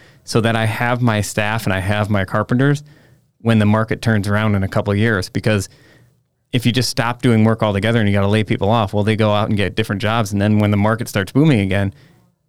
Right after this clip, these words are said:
you don't have those guys. So you can't take advantage of it. So it's really important for those companies to keep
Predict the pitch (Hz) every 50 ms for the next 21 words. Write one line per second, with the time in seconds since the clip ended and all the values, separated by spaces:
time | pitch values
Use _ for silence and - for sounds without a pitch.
0 | _ _ _ - 110 107 123 135 139 123 104 - - 101 113 110 113 127 120 117
1 | 120 104 - - - - - - - - - _ _ _ _ _ _ _ - -
2 | 110 107 101 113 113 - 123 113 - - 107 98 - 92 - 98 104 117 117 98
3 | 92 87 87 - - - - - - - _ - - 120 107 104 101 - - _
4 | - 117 110 - 120 117 110 110 104 98 - 123 - 104 104 - 113 107 104 101
5 | 92 - 110 98 - 98 104 101 - - 107 - - - - 120 113 - -